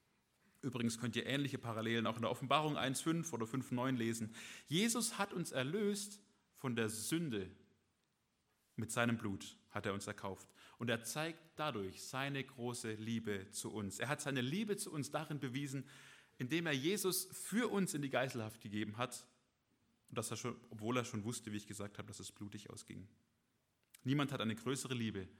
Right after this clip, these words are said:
als der, der sein Leben lässt für seine Freunde. Und genau das hat Jesus getan für dich, für mich. Und wenn du jemals wieder einen Anfall von Selbstmitleid oder Depressionen haben solltest und meinen solltest, du bist so wertlos,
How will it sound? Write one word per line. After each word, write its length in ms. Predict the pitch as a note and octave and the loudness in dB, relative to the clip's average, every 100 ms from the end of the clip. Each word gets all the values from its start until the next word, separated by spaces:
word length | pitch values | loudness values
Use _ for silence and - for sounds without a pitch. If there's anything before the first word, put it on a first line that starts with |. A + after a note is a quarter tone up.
| - - _ - | -20 -20 _ -12
als 100 | - | 0
der, 140 | A#2 | 2
der 100 | G#2+ | 2
sein 140 | G#2 G2+ | 2 0
Leben 400 | G#2+ A#2+ C3 A#2+ | 0 0 0 0
lässt 340 | G2+ G2+ - | 0 -2 -10
für 140 | - | -8
seine 240 | G2+ G2 F#2+ | -6 -4 -8
Freunde. 480 | - G2 F#2 F2+ F#2 _ _ _ _ _ _ | -8 -6 -6 -8 -12 _ _ _ _ _ _
Und 80 | A#2+ | -2
genau 300 | B2 B2 C3+ | 4 6 8
das 320 | A#2+ A#2 - - - _ _ | 6 2 -4 -12 -20 _ _
hat 180 | - G#2+ | -8 -4
Jesus 440 | G#2+ G2+ F#2+ - - _ _ - | -4 -4 -6 -8 -14 _ _ -10
getan 500 | A2 D#3 C3 G2 F2+ - - _ _ | -6 2 2 2 -2 -10 -20 _ _
für 140 | B2 | -8
dich, 420 | A2 G2 - - _ _ _ _ | -4 -4 -6 -18 _ _ _ _
für 140 | - A2 | -4 0
mich. 360 | G#2 G2 - - _ _ _ _ - - - | 2 0 -6 -20 _ _ _ _ -16 -12 -2
Und 120 | C3 | 2
wenn 120 | D#3+ | 6
du 60 | D#3+ | 6
jemals 420 | D#3+ G3 F3 D#3+ | 6 6 4 4
wieder 140 | D3+ B2+ | 4 4
einen 120 | C3+ | 4
Anfall 480 | D3+ D#3+ C#3 C3 C3 | 0 0 0 -2 -2
von 260 | A2+ G#2+ | -4 -4
Selbstmitleid 840 | G2+ B2 B2 - B2 G#2+ A2 A#2 A2+ | 0 -2 -2 -4 -4 -2 -2 -2 -4
oder 120 | G#2+ | -4
Depressionen 760 | A#2 - G#2+ - A#2+ C3 B2 | -6 -6 -10 -4 -2 0 -2
haben 240 | A2+ A2+ A2+ | 0 0 0
solltest 420 | A2 A2 G#2+ - | -2 -4 -6 -10
und 140 | G#2 | -8
meinen 260 | G#2 A#2 A#2+ | -2 0 0
solltest, 380 | A2 G#2 G#2 - | 0 -2 -4 -8
du 40 | |
bist 300 | G#2 A2 - | -8 -6 -6
so 300 | - B2 C3+ | -4 -2 0
wertlos, 680 | A2 G#2+ G#2+ G2 G2 - | 2 0 0 -6 -6 -10